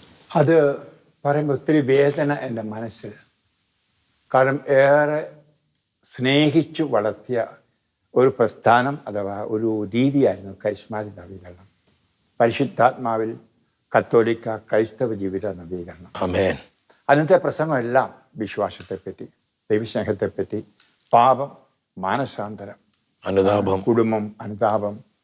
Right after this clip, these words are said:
Speaker 1: പിന്നെ പ്രാർത്ഥന, കൂടാശ, ഇതൊക്കെയായിരുന്നു വിഷയങ്ങൾ. അങ്ങനെ അതെ, ആഴമായ ആളുകൾക്ക് മാനസാന്തരമുണ്ട്. അന്നുണ്ടായ മാനസാന്തരം
Speaker 2: ഒരുപാട്
Speaker 1: ഇന്നും
Speaker 2: മാനസാന്തരങ്ങൾ
Speaker 1: ഉണ്ട്.
Speaker 2: പരിശുദ്ധാത്മ സഭയ്ക്ക് നൽകി.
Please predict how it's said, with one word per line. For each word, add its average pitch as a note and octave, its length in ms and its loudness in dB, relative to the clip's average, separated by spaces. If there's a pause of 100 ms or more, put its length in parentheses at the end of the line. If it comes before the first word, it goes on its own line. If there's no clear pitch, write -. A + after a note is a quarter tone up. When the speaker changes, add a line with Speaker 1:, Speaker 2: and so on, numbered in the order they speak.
(220)
Speaker 1:
പിന്നെ A2+ 160 2
പ്രാർത്ഥന, A#2+ 800 0 (200)
കൂടാശ, C3 580 0 (260)
ഇതൊക്കെയായിരുന്നു A2 600 -8
വിഷയങ്ങൾ. F#2+ 520 -10 (800)
അങ്ങനെ G#3+ 500 4 (260)
അതെ, B2+ 340 4 (100)
ആഴമായ D3+ 600 2
ആളുകൾക്ക് C#3 460 -4
മാനസാന്തരമുണ്ട്. B2 760 -4
അന്നുണ്ടായ E3 840 4
മാനസാന്തരം D3+ 640 -2
Speaker 2:
ഒരുപാട് D3+ 280 6
Speaker 1:
ഇന്നും D#3 60 6
Speaker 2:
മാനസാന്തരങ്ങൾ D3 640 4
Speaker 1:
ഉണ്ട്. D3 120 6
Speaker 2:
പരിശുദ്ധാത്മ C#3 480 4
സഭയ്ക്ക് B2 460 0
നൽകി. E2+ 260 -12